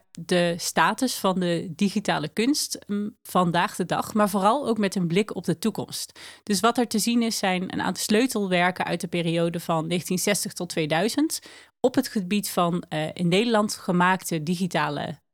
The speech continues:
en mediakunst. En die oudere werken die zijn tentoongesteld in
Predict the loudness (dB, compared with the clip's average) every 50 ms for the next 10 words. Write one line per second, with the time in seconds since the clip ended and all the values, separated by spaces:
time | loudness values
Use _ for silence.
0 | _ _ -4 -2 -2 0 0 0 2 2 2 0 0 -2 -2 -4 -4 -4 -4 -8
1 | -8 -8 -10 -16 -20 -20 -20 -20 -20 -20 -20 -20 _ _ _ _ 0 2 2 4
2 | 2 2 2 0 -2 -4 -4 -4 -2 -2 2 4 4 4 4 4 2 2 4 4
3 | 4 4 2 2 0 0 0 0 2 4 4 4 2 2 0 0 0 2 4 4
4 | 4 4 4 2 0 -2 -2 0 2 2 2 2 2 0 -4 -8 -8 _ -2 0
5 | 2 2 2 2 0 -2 -4